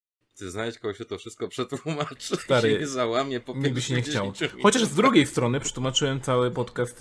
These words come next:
Speaker 2: z Jimem z kanału Kid Shoryuken, więc jakby...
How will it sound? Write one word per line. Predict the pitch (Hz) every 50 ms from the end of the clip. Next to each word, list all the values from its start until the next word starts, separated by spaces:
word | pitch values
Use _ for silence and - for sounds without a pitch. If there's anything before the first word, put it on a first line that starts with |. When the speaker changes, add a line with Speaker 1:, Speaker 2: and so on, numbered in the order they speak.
| 120 117
Speaker 2:
z | 117 117 123 123 120 120 123 123 123 123 123 123 120 127 165
Jimem | 185 160 131 113 110
z | 113
kanału | - 117 107 104 104 104
Kid | 98 - 107 -
Shoryuken, | - - 107 104 101 101 98 - 107 104 101
więc | 104 104 107 107 - -
jakby... | 107 101 98 98 98 107 104 104 107 107